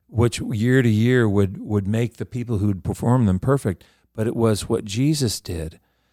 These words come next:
There were many, many scriptures that talked about the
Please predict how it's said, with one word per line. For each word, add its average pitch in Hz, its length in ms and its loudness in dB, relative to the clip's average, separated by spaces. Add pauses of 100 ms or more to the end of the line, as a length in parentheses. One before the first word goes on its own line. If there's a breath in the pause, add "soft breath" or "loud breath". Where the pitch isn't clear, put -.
(220)
There 139 120 2
were 123 100 6
many, 175 480 2
many 139 240 0
scriptures 110 640 -2 (300 loud breath)
that 120 160 -4
talked 147 320 -4
about 120 320 -4
the - 180 -10